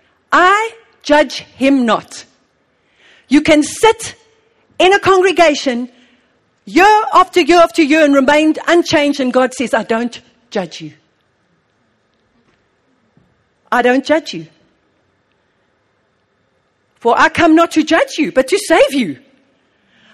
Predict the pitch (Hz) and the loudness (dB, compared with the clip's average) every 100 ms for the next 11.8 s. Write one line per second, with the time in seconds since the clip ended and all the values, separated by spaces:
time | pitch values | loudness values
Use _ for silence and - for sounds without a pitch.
0 | - 392 494 480 427 480 - 427 392 359 | 0 2 4 2 2 0 0 0 0 0
1 | 392 - - 403 403 480 554 466 226 170 | -2 0 -4 -2 2 2 2 -2 -4 -8
2 | - _ _ _ _ _ 302 453 453 605 | -16 _ _ _ _ _ 0 0 0 0
3 | - 392 415 440 523 571 - _ _ _ | 2 0 -2 2 2 2 -4 _ _ _
4 | _ _ _ _ _ _ _ _ _ _ | _ _ _ _ _ _ _ _ _ _
5 | _ _ _ _ _ _ _ _ _ _ | _ _ _ _ _ _ _ _ _ _
6 | _ _ _ - 392 453 440 349 339 339 | _ _ _ 0 2 2 0 -2 0 0
7 | 381 - 294 285 466 - 269 285 302 - | -2 -4 -2 0 -2 -4 0 0 0 -2
8 | 349 320 277 330 359 302 285 262 240 277 | -2 -2 0 0 2 0 2 2 0 0
9 | - - _ - 330 226 254 233 240 240 | -4 -16 _ -4 -4 0 -2 -2 -4 -4
10 | 214 208 - 185 143 147 _ _ _ _ | -6 -8 -12 -12 -12 -16 _ _ _ _
11 | _ 269 240 330 427 466 494 - | _ -4 0 2 4 4 2 -2